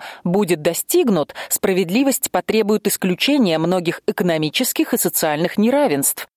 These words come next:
даже если их исключение затормозит дальнейшее повышение минимума.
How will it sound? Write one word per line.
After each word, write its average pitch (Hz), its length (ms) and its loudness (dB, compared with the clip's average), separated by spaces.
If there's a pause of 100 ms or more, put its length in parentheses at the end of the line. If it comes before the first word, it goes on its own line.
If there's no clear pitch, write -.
(120)
даже 285 300 2
если 262 300 2
их 220 120 -2
исключение 190 800 0 (140)
затормозит 180 720 0
дальнейшее 175 600 2
повышение 160 760 0 (120)
минимума. 156 720 0